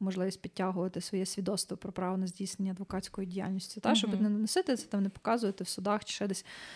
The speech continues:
Speaker 1: валідувати своє, е, право на заняття адвокатською діяльністю, а те, щоб воно підтягувалось з Дії. Ну, я думаю, що до цього дійде. Просто все по черзі.
Speaker 2: Я, е, ще що хотіла сказати, що Дія — це не тільки мобільний додаток,
Speaker 1: Мгм.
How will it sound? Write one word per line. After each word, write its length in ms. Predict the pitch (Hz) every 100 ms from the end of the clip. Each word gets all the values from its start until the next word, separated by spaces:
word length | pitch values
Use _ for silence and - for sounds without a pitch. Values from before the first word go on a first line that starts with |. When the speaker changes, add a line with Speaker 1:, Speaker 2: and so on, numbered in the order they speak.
| -
Speaker 1:
валідувати 920 | - 135 185 208 202 196 208 208 190 185
своє, 920 | - - 196 190 190 196 190 190 -
е, 300 | - 190 185 185
право 280 | 202 190 185
на 120 | 190
заняття 360 | 190 196 190 202
адвокатською 580 | 190 214 196 208 - 220
діяльністю, 540 | 220 320 320 294 -
а 100 | 202
те, 120 | 190 214
щоб 180 | -
воно 120 | 190 190
підтягувалось 460 | 180 190 185 185
з 40 | 180
Дії. 120 | 196
Ну, 40 | 320
я 60 |
думаю, 200 | 269 262
що 140 | 233 -
до 60 |
цього 260 | 208 202 214
дійде. 380 | 208 196 226 320 - -
Просто 500 | - 208 - 196 185 - _ -
все 440 | 208 185 - 202
по 120 | 196
черзі. 440 | 196 185 180 185 202 _ - - - - -
Speaker 2:
Я, 560 | - 196 202 240 233 -
е, 220 | - 175
ще 280 | 190 - 214
що 240 | 214 - 208
хотіла 320 | - 214 196
сказати, 400 | - 208 262 302
що 260 | - 226
Дія — 420 | 196 190 226 302 277
це 160 | -
не 80 | 214
тільки 280 | 214 240 247
мобільний 460 | 214 208 220 208 185
додаток, 640 | 165 156 147 190 381 -
Speaker 1:
Мгм. 400 | 240 247 214 220